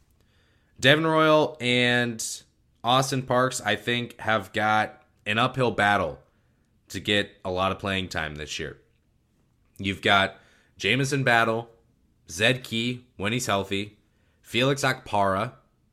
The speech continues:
and it's difficult to understand where these two may be able to fit in.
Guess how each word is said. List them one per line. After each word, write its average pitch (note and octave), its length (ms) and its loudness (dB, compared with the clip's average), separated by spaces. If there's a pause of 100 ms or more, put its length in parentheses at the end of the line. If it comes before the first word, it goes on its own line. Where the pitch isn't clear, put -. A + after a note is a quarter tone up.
(1120)
and A2+ 800 2 (800)
it's G#2+ 240 -4
difficult C3+ 640 -2
to B2+ 100 -4
understand A2 800 -4 (480)
where A#2 320 2
these A#2+ 340 -4
two A#2+ 300 -4
may G#2+ 160 -2
be G#2+ 100 -4
able G#2 140 -2
to G2 60 -6
fit G2 240 -2
in. D2+ 180 -2